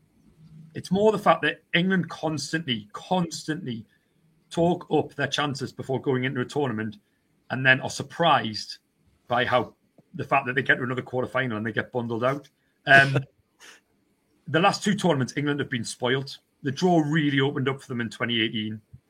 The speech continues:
In twenty twenty-one, they put in a brilliant performance, and I don't wanna get away from that. They beat teams who we didn't, Germany and Croatia in those two games, their performances were absolutely brilliant. But Wales showed that when they get to a major tournament, they can surprise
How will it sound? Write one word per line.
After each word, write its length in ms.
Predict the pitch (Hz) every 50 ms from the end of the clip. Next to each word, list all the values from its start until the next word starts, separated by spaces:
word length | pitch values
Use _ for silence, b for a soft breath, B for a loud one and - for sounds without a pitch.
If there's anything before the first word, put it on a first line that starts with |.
| _ _ _ _ _ _ -
In 120 | 151 -
twenty 300 | - - 190 175 165 156
twenty-one, 460 | 139 - 165 147 143 139 143 139 -
they 80 | 120 117
put 200 | - - 156 127
in 60 | 113
a 40 | -
brilliant 400 | - 127 139 147 135 127 107 -
performance, 400 | - - - 127 123 117 101 123
and 80 | 123
I 40 | 110
don't 120 | - 160 147
wanna 120 | 135 123
get 120 | 117 123
away 200 | 113 113 131 131
from 120 | - - 113
that. 140 | 110 113 - b b b b
They 100 | b 143
beat 300 | 127 - 175 180 160 -
teams 300 | - - 135 131 123 113
who 100 | - 131
we 120 | 117 120 131
didn't, 400 | 135 - 139 123 120 127 123 - b b b b
Germany 380 | - 165 160 170 170 165 156 143
and 100 | 127 -
Croatia 420 | - 131 127 143 143 - - -
in 80 | 117 117
those 220 | 127 143 139 139
two 140 | - 123 113
games, 380 | - 135 123 113 107 104 101 b b b b b b
their 100 | - 139
performances 560 | - 123 - - 147 139 127 113 - 113 98
were 120 | 120 127 113
absolutely 340 | 104 - - - - - -
brilliant. 380 | 123 120 131 127 131 131 - _ _ _ _ _ _ _ _ _ _ _ _ -
But 480 | 180 165 131 139 147 - - - - - _ _ _ -
Wales 340 | 135 131 156 156 165 165 147
showed 300 | - - - 143 143 135
that 80 | 143 147
when 120 | 143 127
they 100 | 139 135
get 200 | - 143 143 156
to 80 | 147 147
a 40 | 143
major 300 | 139 135 135 135 - 127
tournament, 680 | - - 143 147 135 113 107 107 113 131 135 135 - _ _ _ _ -
they 100 | 135 127
can 140 | - 135 117
surprise 720 | - - 104 - 139 139 131 113 104 110 123 135 - -